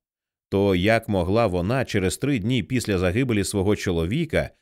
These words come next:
з котрим прожила тридцять з гаком років?» «Вони кажуть, що там було не за узгодженням», промовила вона похмура. «Вони кажуть, це зґвалтування.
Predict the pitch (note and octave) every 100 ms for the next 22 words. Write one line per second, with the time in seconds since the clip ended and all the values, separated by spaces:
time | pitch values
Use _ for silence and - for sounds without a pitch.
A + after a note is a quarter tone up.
0 | _ - - F3+ F#3 G3 D#3+ F3 C3+ D3
1 | D3+ D3+ C#3+ D3+ D3 B2 B2+ F#2 F2+ A2+
2 | - E3 F3 G#2 - D#2 C#2 _ _ _
3 | _ _ F2+ A2+ A#2+ A2 D3+ D#3+ C3+ -
4 | A2+ F#2+ B2+ C3+ A#2 A#2 B2 A#2 G#2+ A#2+
5 | B2+ A2+ G#3 B2 G2 F#2 D#2+ C#2 B2 A#2+
6 | A2+ G2+ G2 F2+ F#2+ G2+ C3 - D#3+ B2+
7 | E2 - _ _ _ _ F#3 E3+ D#3+ D#3+
8 | C#3+ C3 - C3+ A2+ A2+ B2+ B2+ D#3 D3+
9 | A#2 D#2+ D2+